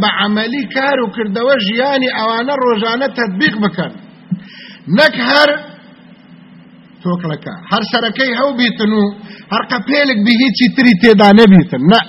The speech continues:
دەفەرمیتن ئەو پیاوە بەڕێزە کە هەم عالم بووە، هەم پیاو چاک بووە، هەم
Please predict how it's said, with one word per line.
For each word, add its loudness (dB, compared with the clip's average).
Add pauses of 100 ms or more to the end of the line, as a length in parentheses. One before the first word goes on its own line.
(1160)
دەفەرمیتن 4
ئەو 4
پیاوە 6
بەڕێزە 4
کە 0
هەم -2 (120)
عالم -2
بووە، 0
هەم -4
پیاو -4 (100)
چاک -2
بووە، -10 (580)
هەم -2